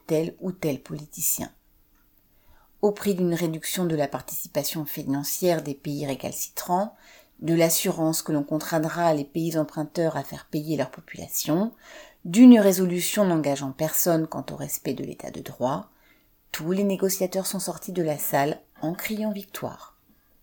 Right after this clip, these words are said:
Celle-ci risque d'être de courte durée, car la crise économique ne peut que renforcer les tendances centrifuges en Europe. L'exemple de la Grande-Bretagne et du Brexit montre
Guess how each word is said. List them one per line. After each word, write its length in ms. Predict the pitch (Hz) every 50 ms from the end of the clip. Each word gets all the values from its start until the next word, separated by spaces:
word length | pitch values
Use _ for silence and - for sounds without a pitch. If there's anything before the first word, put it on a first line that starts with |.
| _ _ _ - - - - _ _ _ _ _ _ _ _ _ -
Celle-ci 560 | - - 208 185 175 - - - - 208 202
risque 320 | 190 202 202 - - 202
d'être 260 | - 185 185 - -
de 100 | 180 170
courte 380 | 175 175 - - 202 196 - 214
durée, 420 | 190 180 190 185 - 180 170 - - _ _ _ - - - - - _ _ _ _ -
car 180 | - 170 170
la 100 | 170 175
crise 240 | 175 - - 208 185
économique 560 | 190 190 - 196 190 190 190 196 202 202 -
ne 100 | 202 185
peut 240 | 170 - 180 175 - _ -
que 120 | - 240
renforcer 580 | 254 240 214 202 190 - 175 160 - - 185 170
les 140 | 165 170
tendances 340 | - 170 170 156 156 156 -
centrifuges 500 | - 170 160 - 165 160 - - 165 165
en 60 | 156
Europe. 440 | 151 151 151 147 151 151 - _ - - - _ _ _ _ _ _ _ _ _ _ _ _ _ _ _ _ _ -
L'exemple 600 | 170 180 180 175 180 175 180 175 175 175 - 170
de 100 | 165 165
la 120 | 160 156
Grande-Bretagne 880 | 156 - - 147 143 156 165 170 160 170 170 165 - 175 170 175 170
et 60 | 165 156
du 100 | 151 143
Brexit 760 | 160 156 151 - - - - - 160 - _ - - - _ _ _ _ _ _ _ -
montre 480 | 180 170 165 160 185 190 - - -